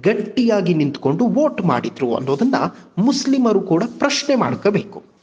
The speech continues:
ಯಾಕೆ ಅಂತಂದ್ರೆ ಮನುಷ್ಯನಿಗೆ ಆತ್ಮಸಾಕ್ಷಿ ಅನ್ನೋದು ಮುಖ್ಯ. ಆತ್ಮಸಾಕ್ಷಿ ಇದ್ದವರು ಈ ರೀತಿ ಪ್ರಶ್ನೆ ಮಾಡೋದಿಲ್ಲ.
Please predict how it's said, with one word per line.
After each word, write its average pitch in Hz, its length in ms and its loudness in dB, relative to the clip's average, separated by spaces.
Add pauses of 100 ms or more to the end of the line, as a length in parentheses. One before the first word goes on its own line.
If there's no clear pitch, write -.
(140)
ಯಾಕೆ 139 240 0
ಅಂತಂದ್ರೆ 127 720 -2
ಮನುಷ್ಯನಿಗೆ 190 640 2
ಆತ್ಮಸಾಕ್ಷಿ 202 1040 0
ಅನ್ನೋದು 143 220 0
ಮುಖ್ಯ. 233 460 0 (340)
ಆತ್ಮಸಾಕ್ಷಿ 180 760 -2
ಇದ್ದವರು 143 680 0
ಈ 202 120 4
ರೀತಿ 147 220 2
ಪ್ರಶ್ನೆ 170 360 0
ಮಾಡೋದಿಲ್ಲ. 131 480 0